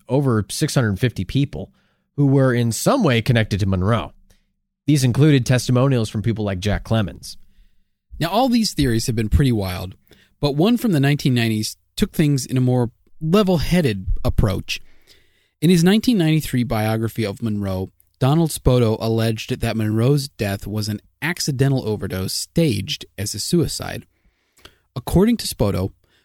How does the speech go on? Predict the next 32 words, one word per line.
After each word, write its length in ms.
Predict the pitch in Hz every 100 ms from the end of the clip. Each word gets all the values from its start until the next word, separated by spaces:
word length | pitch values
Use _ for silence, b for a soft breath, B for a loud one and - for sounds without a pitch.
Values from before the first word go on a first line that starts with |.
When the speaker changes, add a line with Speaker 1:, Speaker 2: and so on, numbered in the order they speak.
| _
Speaker 2:
Monroe's 440 | 123 123 143 180
doctor 440 | 160 120 117 - 110
Engelberg 600 | - 123 113 - 92 98 - -
and 220 | 101 101
psychiatrist 640 | 110 - 139 123 107 -
Greenson 500 | 135 160 123 87 120 _ b b b b
had 140 | - 143
been 120 | 156
trying 380 | - 165 175 196
to 100 | 196
get 180 | 131 120
her 120 | 117
to 100 | 117
quit 260 | - 139 143
her 140 | 160
addiction 520 | 139 104 - 104 104
to 120 | 101 113
the 100 | 104
barbiturate 540 | 101 101 101 - 117
Nembutal. 560 | 151 196 123 - - - _ b b b b b b b -
Thus, 340 | 123 117 -
they 200 | 143 123
agreed 300 | 127 117 123
to 80 | -
never 260 | 123 127 190
prescribe 520 | 190 170 - 104 104
anything 400 | - 135 143 107
without 320 | 104 113 - -
consulting 640 | 110 - 127 131 - 104
each 240 | - -
other 180 | 98 95
first. 480 | - 185 - -